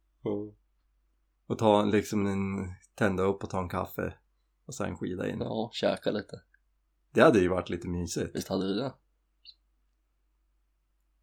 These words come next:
Speaker 2: Men ja, fyra är tidigt, jag håller med. <clears throat> Ja, men det tycker jag var en bra hiss.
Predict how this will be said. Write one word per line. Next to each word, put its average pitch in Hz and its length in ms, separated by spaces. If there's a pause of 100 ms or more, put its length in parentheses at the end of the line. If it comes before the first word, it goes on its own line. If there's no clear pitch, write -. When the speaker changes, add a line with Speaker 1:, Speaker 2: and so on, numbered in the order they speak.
Speaker 2:
Men 104 240
ja, 98 280
fyra 95 380
är 90 40
tidigt, 92 500
jag 95 80
håller 101 180
med. 101 220
<clears throat> - 60 (2000)
Ja, 113 120
men 123 80
det 180 140
tycker 160 180
jag 123 80
var 110 100
en 107 80
bra 117 320
hiss. 101 520